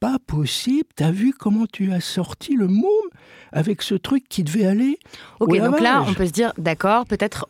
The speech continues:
Speaker 2: euh, peut-être les femmes peuvent baisser leur niveau d'exigence domestique.
Speaker 1: C'est essentiel.
Speaker 2: Et, d'accord. Mais ça, on parle de cas où le travail est fait, où le travail est pris en charge. Alors qu'en fait, ce qui se passe dans la majorité des couples, c'est que ce sont toujours les femmes qui sont en
Speaker 1: Mais,
Speaker 2: charge du
Speaker 1: mais
Speaker 2: travail
Speaker 1: c'est pas,
Speaker 2: domestique.
Speaker 1: mais,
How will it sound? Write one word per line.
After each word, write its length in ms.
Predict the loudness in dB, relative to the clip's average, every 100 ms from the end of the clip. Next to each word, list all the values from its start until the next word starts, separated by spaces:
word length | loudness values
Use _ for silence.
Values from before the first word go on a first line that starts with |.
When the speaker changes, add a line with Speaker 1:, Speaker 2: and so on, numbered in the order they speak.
| -4
Speaker 2:
euh, 200 | -2 -2
peut-être 380 | -2 -2 -2 0
les 80 | 0
femmes 200 | 0 0
peuvent 160 | -2
baisser 260 | -2 0 2
leur 140 | 2
niveau 200 | 2 2 0
d'exigence 420 | 0 0 0 2
domestique. 540 | 0 0 -2 0 2
Speaker 1:
C'est 180 | 2 4
essentiel. 500 | 4 4 2 2 2 2 4 4 4
Speaker 2:
Et, 160 | 2 0 -2
d'accord. 480 | -4 -2 -2 -6 -8 _ _ _
Mais 140 | 0 2
ça, 280 | 2 2 4
on 80 | 2
parle 240 | 2 2
de 80 | 0
cas 400 | 2 2 2 -2 0
où 300 | 2 4 4
le 180 | 2 -2
travail 400 | 0 2 2 2
est 60 |
fait, 240 | 0 -4 -4 _ _ -2
où 40 |
le 80 | -2
travail 320 | 0 0 2
est 40 | 0
pris 160 | 0
en 100 | 0
charge. 300 | 2 -2 -4 -4
Alors 200 | -2 -2
qu'en 120 | -2
fait, 200 | 0 0
ce 60 | -2
qui 80 | -6
se 60 |
passe 160 | -2 0
dans 80 | 2
la 80 | 2
majorité 420 | 2 0 -2 -2
des 100 | -2
couples, 260 | 0 -2
c'est 140 | -4 -4
que 320 | 0 2 0 -4
ce 140 | -6
sont 100 | -4
toujours 240 | 0 2
les 120 | 2 2
femmes 240 | 0 0
qui 100 | 0
sont 140 | 0 2
en 60 |
Speaker 1:
Mais, 40 | 2
Speaker 2:
charge 200 | 0 0
du 60 |
Speaker 1:
mais 60 | 2
Speaker 2:
travail 220 | 2 2
Speaker 1:
c'est 80 | 2
pas, 60 | 2
Speaker 2:
domestique. 320 | 0 -2 0
Speaker 1:
mais, 240 | 2 0